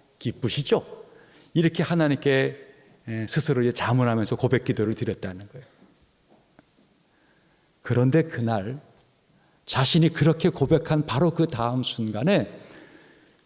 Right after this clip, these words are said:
너무나 명백하고 너무나 분명한 하나님의 음성을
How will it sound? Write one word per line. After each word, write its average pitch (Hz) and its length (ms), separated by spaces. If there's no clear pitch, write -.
너무나 202 640
명백하고 180 880
너무나 139 440
분명한 123 520
하나님의 117 500
음성을 120 840